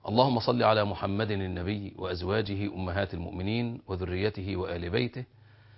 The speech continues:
كما صليت على إبراهيم وعلى آل إبراهيم في العالمين إنك حميد مجيد. مشاهدي الأكارم في كل مكان، سلام الله عليكم ورحمته وبركاته، وأهلا بكم في حلقة جديدة من النبراس،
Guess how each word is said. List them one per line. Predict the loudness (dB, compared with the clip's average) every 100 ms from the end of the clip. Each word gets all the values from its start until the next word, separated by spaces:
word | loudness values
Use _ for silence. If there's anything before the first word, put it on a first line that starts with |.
| -20 4
كما | 6 6
صليت | 4 2 0 2
على | 2 2 0
إبراهيم | -2 -2 -2 0
وعلى | 0 0 0 0
آل | -2 -2
إبراهيم | -4 -4 -2 -2 -2 -6 -8
في | -4
العالمين | -2 -2 -2 -4 -4 -2
إنك | -4 -6 -6 -6 -8 -10
حميد | -8 -6 -6
مجيد. | -6 -8 -12 -14 _ _ _ _ _ _ _ _ _ _ _ -20 -20 _ _ -8
مشاهدي | 0 4 6 4
الأكارم | 2 2 2 2
في | 0 -2
كل | 0 0
مكان، | -2 -2 -2 -2
سلام | -6 -2 0 0
الله | 0 0 2
عليكم | 2 2 -2 -8 -12 -6
ورحمته | -2 -2 -2 -4 -4 -6 -4 -2
وبركاته، | -2 0 0 0 -2 -2 _ _ -20 _ -20 _ _ _
وأهلا | -2 4 4 4 0
بكم | -2 -6
في | -4 -4
حلقة | -2 -2 -2 -6
جديدة | -4 -2 -4 -4 -6
من | -4 -4
النبراس، | -2 -2 -4 -4 -8 -16